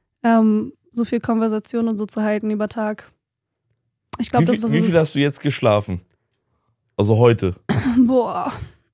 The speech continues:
Speaker 1: Ich hab okay geschlafen. Ich
Speaker 2: Ja?
Speaker 1: hab, glaub ich, sieben Stunden geschlafen.
Speaker 2: Oh, es geht aber, ist okay,
Speaker 1: Ja.
Speaker 2: oder?
Speaker 1: Ich ha-, ich träum halt immer schlecht.
Speaker 2: Ah.
Speaker 1: Ähm, und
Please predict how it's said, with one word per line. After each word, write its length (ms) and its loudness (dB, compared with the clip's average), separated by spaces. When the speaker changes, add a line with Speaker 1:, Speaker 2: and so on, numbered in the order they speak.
Speaker 1:
Ich 120 2
hab 80 0
okay 280 0
geschlafen. 680 -2
Ich 60 0
Speaker 2:
Ja? 120 6
Speaker 1:
hab, 60 2
glaub 180 2
ich, 300 -2
sieben 300 0
Stunden 320 0
geschlafen. 640 2
Speaker 2:
Oh, 80 4
es 120 2
geht 220 6
aber, 240 2
ist 100 -2
okay, 240 0
Speaker 1:
Ja. 140 6
Speaker 2:
oder? 260 -2
Speaker 1:
Ich 160 -2
ha-, 120 2
ich 160 -2
träum 300 0
halt 140 -2
immer 220 -2
schlecht. 560 -2
Speaker 2:
Ah. 460 2
Speaker 1:
Ähm, 300 0
und 880 0